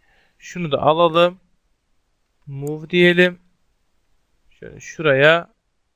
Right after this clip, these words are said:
getirelim. Şunu alalım tekrar M Enter. Ve şu köşesini şöyle uygun bir şekilde şuraya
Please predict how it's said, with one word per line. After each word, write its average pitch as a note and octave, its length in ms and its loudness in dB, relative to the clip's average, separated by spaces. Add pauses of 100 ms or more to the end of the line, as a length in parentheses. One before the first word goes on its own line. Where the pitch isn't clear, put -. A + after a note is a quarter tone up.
(640)
getirelim. C#3 720 -2 (3000)
Şunu - 380 -16
alalım C3+ 220 -4
tekrar B2+ 380 -8
M B2 240 -10
Enter. B2+ 640 -6 (480)
Ve D#3 140 -10
şu - 200 -16
köşesini D3 800 -6 (640)
şöyle C3+ 420 -12
uygun C#3+ 480 -12
bir B2+ 40 -20
şekilde B2+ 460 -14
şuraya C#3 600 0